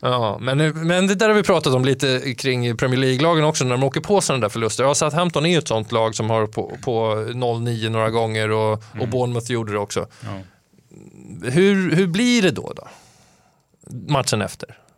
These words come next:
Speaker 2: Ja.
Speaker 1: Är man liksom... Är det skönt att säga att: "Nej, men nu, nu,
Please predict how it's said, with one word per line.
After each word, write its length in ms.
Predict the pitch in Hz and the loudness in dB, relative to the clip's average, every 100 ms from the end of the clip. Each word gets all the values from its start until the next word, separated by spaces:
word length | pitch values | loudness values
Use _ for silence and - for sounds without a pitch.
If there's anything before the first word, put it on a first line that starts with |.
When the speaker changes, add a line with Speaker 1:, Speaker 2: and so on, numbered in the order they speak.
| _ - | _ -12
Speaker 2:
Ja. 320 | 110 98 104 - | -10 -8 -10 -6
Speaker 1:
Är 200 | 147 175 | 0 2
man 220 | 180 185 | 2 2
liksom... 380 | 165 - 165 151 - - _ _ _ _ _ _ - _ _ _ _ _ - - _ _ | 0 0 0 0 -4 -18 _ _ _ _ _ _ -20 _ _ _ _ _ -20 -20 _ _
Är 160 | - 180 | -4 0
det 80 | 185 | 0
skönt 680 | - - 170 226 220 208 | -2 2 4 6 4 2
att 340 | - 127 - - _ _ | -2 -2 -4 -8 _ _
säga 340 | - 139 117 | 0 2 2
att: 60 | 113 | 2
"Nej, 120 | 143 | 2
men 200 | 156 151 | 2 0
nu, 320 | 151 143 156 - | 0 0 0 -2
nu, 500 | 135 143 135 117 | -2 0 0 -2